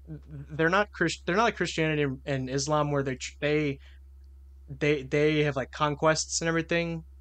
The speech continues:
'cause they wanna convert people, right? 'Cause they believe in, like, objective truth, whereas, like, Buddhism and Hinduism, they reject the notion of objective truth, 'cause, like, what Buddha said, like, "There is no truth, there is only perception," right? So they don't try to really convert people to their religion. It's like, if you do,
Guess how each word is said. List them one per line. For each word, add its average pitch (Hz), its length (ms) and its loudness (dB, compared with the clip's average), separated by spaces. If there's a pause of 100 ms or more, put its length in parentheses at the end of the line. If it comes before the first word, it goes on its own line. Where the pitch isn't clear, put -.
(240)
'cause 139 140 -2
they 156 240 4
wanna 165 240 6
convert 151 360 0
people, 127 280 -6
right? 123 220 -4
'Cause 135 120 -6
they 139 100 2
believe 139 360 -2
in, 127 100 -4
like, 120 240 -6 (300)
objective 143 400 -2
truth, 151 300 -2
whereas, 147 240 2
like, 123 220 -4 (680)
Buddhism 180 440 2
and 147 80 0
Hinduism, 139 680 0 (640)
they 151 160 4
reject 139 520 0
the - 80 -4
notion 156 320 2
of 151 100 0
objective 147 420 -2
truth, 160 360 0 (240)
'cause, 143 160 0
like, 139 160 2
what 160 220 0
Buddha 185 260 4
said, 156 280 2
like, 139 140 0
"There 143 180 2
is 143 180 2
no 147 180 4
truth, 143 360 0
there 143 100 4
is 131 100 2
only 127 120 -2
perception," 143 640 -4 (440)
right? 156 180 4
So 156 100 4
they 156 140 6
don't 185 160 4
try 151 180 6
to 139 160 4
really 131 200 2
convert 135 380 -2
people 151 280 -2
to 160 100 2
their 160 120 4
religion. 160 440 2
It's 139 120 -4
like, 143 120 -4
if 175 160 -4
you 156 100 0
do, 147 280 2